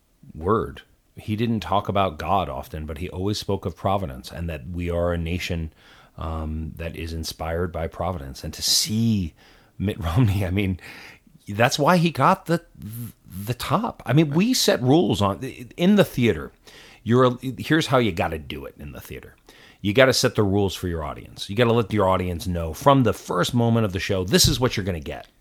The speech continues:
Okay, it's gonna be, it's gonna be this kind of a show. But once you establish those rules and you get into it, and those rules are firmly established,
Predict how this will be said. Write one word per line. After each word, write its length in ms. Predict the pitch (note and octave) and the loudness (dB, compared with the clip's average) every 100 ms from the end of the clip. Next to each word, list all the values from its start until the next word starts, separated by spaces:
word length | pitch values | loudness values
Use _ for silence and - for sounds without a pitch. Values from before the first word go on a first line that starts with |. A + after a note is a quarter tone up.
| - | -16
Okay, 320 | F2+ G2+ G#2+ | 0 0 2
it's 100 | G2 | -2
gonna 160 | - G2 | -2 -2
be, 300 | F2+ F2+ F2+ | 0 -2 -2
it's 160 | F2+ - | -6 -2
gonna 140 | A2 | 0
be 60 | F#2 | 2
this 180 | B2+ - | 0 2
kind 180 | A#2 | 0
of 60 | G2 | -2
a 20 | |
show. 360 | - F2 A#1 - - - - - - | -2 -4 -6 -12 -20 -20 -20 -20 -6
But 140 | G#2+ | -2
once 260 | C3 A#3 C4 | 4 4 4
you 60 | |
establish 500 | G#3 - F#2+ F#2 A2+ | 2 2 0 2 2
those 200 | - G#2 | 2 0
rules 380 | F#2 G2 G2+ A2 | 2 0 0 -2
and 100 | E2 | -6
you 100 | D#2 | -6
get 280 | D#2 G2+ - | -4 -4 -2
into 260 | F#2 F#2+ G#2+ | -4 0 0
it, 80 | E2 | 0
and 100 | E2+ | -4
those 140 | G2 | -2
rules 240 | F2+ G2+ F2 | 0 0 -2
are 120 | - | -8
firmly 500 | - - G2+ A2 G2+ | -8 -2 2 2 0
established, 580 | - E2+ F2+ G#2+ - | -2 -4 -4 -6 -8